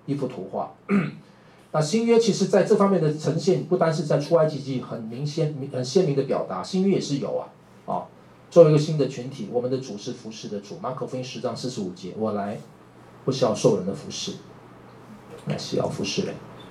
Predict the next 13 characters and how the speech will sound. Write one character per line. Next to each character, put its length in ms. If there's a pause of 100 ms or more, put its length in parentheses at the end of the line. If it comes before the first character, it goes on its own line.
(360)
并 140
且 140
要 120
舍 240
命。” 120 (1500)
弟 80
兄 60
姐 120
妹， 100
这 80
是 140
教 180
会， 280